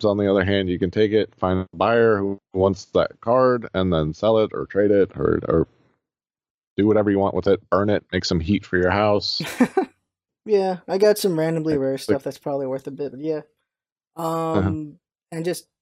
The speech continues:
Speaker 2: uh, buying cards and selling cards and stuff like that. I, I was, when I was in high school, there was a bit of a market with that, and I was looking at it.
Speaker 1: Mm-hmm.
Speaker 2: And, oh my god, cards are worth so much.
Speaker 1: You talking,
Speaker 2: I
Speaker 1: like,
Speaker 2: remember
Speaker 1: baseball cards, or what kind of cards are you talking?
Speaker 2: Uh,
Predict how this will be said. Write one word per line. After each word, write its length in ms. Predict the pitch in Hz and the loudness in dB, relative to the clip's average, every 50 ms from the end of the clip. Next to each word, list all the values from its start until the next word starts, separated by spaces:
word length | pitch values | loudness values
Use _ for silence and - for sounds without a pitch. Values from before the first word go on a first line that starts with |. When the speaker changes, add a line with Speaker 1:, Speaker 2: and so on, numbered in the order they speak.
| _ _ _ _ _ _ _ _ - | _ _ _ _ _ _ _ _ -18
Speaker 2:
uh, 180 | - 151 147 139 139 _ _ - | -16 -16 -14 -16 -18 _ _ 0
buying 400 | 196 175 175 185 180 180 175 170 | 2 2 2 2 0 0 -2 -4
cards 480 | - 180 156 151 156 156 160 156 139 | -2 -2 0 0 0 0 -2 -2 -4
and 100 | 143 131 | -6 -8
selling 340 | - - 139 131 139 143 143 | -8 -6 -8 -6 -6 -8 -8
cards 260 | 135 147 135 135 135 | -6 -6 -6 -6 -6
and 40 | 139 | -6
stuff 160 | 143 139 127 | -8 -8 -8
like 160 | 135 135 131 - | -8 -8 -10 -8
that. 180 | - 139 139 - | -8 -8 -6 -2
I, 80 | 196 240 | 0 0
I 260 | 254 - 180 214 262 | 0 0 2 2 2
was, 320 | 277 285 277 240 180 185 | 2 2 -2 -2 -2 -2
when 140 | 202 220 247 | 0 2 4
I 60 | 262 | 4
was 100 | 262 254 | 4 2
in 80 | 233 175 | 0 0
high 100 | 165 175 | -2 -2
school, 220 | 165 - 180 160 | -2 -2 -2 -2
there 60 | 156 | -2
was 100 | 151 139 | -2 -4
a 40 | 143 | -4
bit 160 | 139 165 156 | -2 -2 -2
of 80 | 156 143 | -2 -2
a 60 | 156 | -4
market 400 | 147 143 139 139 143 - 160 131 | -4 -4 -6 -6 -6 -6 -8 -8
with 140 | 156 151 139 | -8 -8 -6
that, 100 | 151 147 | -4 -4
and 80 | 143 143 | -4 -4
I 60 | 143 | -4
was 160 | 147 131 135 | -6 -6 -6
looking 320 | 147 143 139 156 151 147 | -8 -8 -8 -8 -10 -8
at 100 | 147 143 | -6 -6
it. 180 | 151 156 - _ _ _ _ _ _ _ _ _ _ _ - 117 | -6 -8 -10 _ _ _ _ _ _ _ _ _ _ _ -14 -6
Speaker 1:
Mm-hmm. 160 | 107 117 123 123 120 - | -2 -2 -2 -2 -4 -8
Speaker 2:
And, 300 | 147 151 151 147 147 135 | -10 -10 -10 -10 -10 -8
oh 140 | 165 165 185 | -6 -2 0
my 160 | 190 170 160 | 0 0 0
god, 320 | - 165 160 156 151 131 | 0 -2 -4 -4 -4 -8
cards 580 | - - 170 180 151 156 151 139 131 - - - - | -12 -10 -8 -8 -6 -6 -8 -8 -10 -14 -16 -14 -10
are 100 | - 143 | -10 -8
worth 200 | 139 143 147 139 | -8 -8 -8 -8
so 240 | - - 160 190 196 | -6 -6 -4 -4 -4
much. 380 | 170 143 139 143 139 - - _ _ _ _ _ _ _ _ _ _ _ _ _ _ _ _ _ _ _ _ _ - | -4 -4 -6 -8 -8 -12 -16 _ _ _ _ _ _ _ _ _ _ _ _ _ _ _ _ _ _ _ _ _ -14
Speaker 1:
You 60 | - | -8
talking, 160 | - 101 95 87 | -4 -2 0 2
Speaker 2:
I 20 | |
Speaker 1:
like, 80 | 82 247 | 4 2
Speaker 2:
remember 180 | 240 233 220 101 | 2 2 0 -2
Speaker 1:
baseball 280 | 101 - - 110 110 | -2 -2 0 -2 0
cards, 380 | 98 - 117 123 127 131 - - 101 | 0 -2 -6 -8 -8 -14 -10 -4 0
or 200 | 92 85 82 82 | 2 2 4 4
what 160 | 87 87 - | 2 0 0
kind 120 | 101 92 | -2 -4
of 60 | 82 | -2
cards 260 | - 95 92 92 90 95 | 0 0 -2 -2 0 0
are 100 | 95 87 | 0 0
you 60 | 87 | 0
talking? 320 | 95 95 90 92 104 101 | 0 -2 -2 0 -2 -4
Speaker 2:
Uh, 140 | 98 - | -4 -6